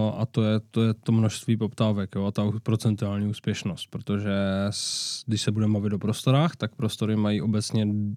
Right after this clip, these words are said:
hodně lidí na těch prostorech má dáno, že jsou velmi úspěšní v poptávkách, a to právě proto, že pocitově, když jim tam přijde deset lidí, tak prodají pět eventů. Když fyzicky mají pě-, deset lidí na tom prostoru, tak, eh, pět, šest jich, jako sedm jich prodají.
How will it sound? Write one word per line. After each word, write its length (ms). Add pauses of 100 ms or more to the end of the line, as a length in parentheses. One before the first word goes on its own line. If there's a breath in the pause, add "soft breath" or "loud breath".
(280)
hodně 240
lidí 180
na 80
těch 120
prostorech 360
má 140
dáno, 260
že 80
jsou 220 (1500 loud breath)
velmi 300
úspěšní 480
v 40
poptávkách, 640
a 80
to 100
právě 360
proto, 680 (280 loud breath)
že 280
pocitově, 840
když 200
jim 140
tam 160
přijde 300
deset 300
lidí, 240
tak 160
prodají 360
pět 200
eventů. 320
Když 160
fyzicky 480
mají 240
pě-, 180
deset 320
lidí 340
na 120
tom 140
prostoru, 760
tak, 260
eh, 160
pět, 260
šest 340
jich, 180
jako 280
sedm 500
jich 160
prodají. 440